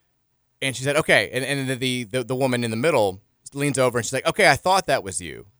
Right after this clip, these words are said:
And she starts talking about how, she shows me her phone, and she's like, "I took a picture of you, and I sent it to Peyton Siva. We're friends. I asked him if that was, i-, if, if this was Mike Rutherford. He said he thought it was."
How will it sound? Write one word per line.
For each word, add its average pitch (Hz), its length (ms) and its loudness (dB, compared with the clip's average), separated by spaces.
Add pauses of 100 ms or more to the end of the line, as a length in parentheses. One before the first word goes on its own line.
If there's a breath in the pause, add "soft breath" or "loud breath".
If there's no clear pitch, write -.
(120)
And 117 140 -8
she 135 120 -6
starts 127 280 -2
talking 120 380 0
about 107 240 0
how, 107 320 0
she 117 100 -12
shows 139 220 -2
me 123 80 -2
her 117 100 -2
phone, 117 380 0
and 110 100 -8
she's 110 160 -10
like, 110 140 -4
"I 123 100 -2
took - 160 -6
a 117 80 -6
picture 139 460 -4
of 92 120 -4
you, 90 360 -8 (420)
and 123 140 2
I 113 60 2
sent 131 280 -2
it 127 80 -10
to 104 80 -6
Peyton 107 320 -6
Siva. 92 560 -4 (540)
We're 151 140 4
friends. 135 460 0
I 120 140 4
asked 123 300 4
him 123 140 -4
if 110 140 -4
that 101 180 -2
was, - 340 -8
i-, 104 60 -12
if, 95 400 -14
if 98 140 -12
this 117 160 -8
was 95 120 -12
Mike 95 220 -8
Rutherford. 135 320 -4
He 123 60 -4
said 98 160 -8
he 92 40 -10
thought 90 200 -6
it 76 120 -14
was." 147 540 2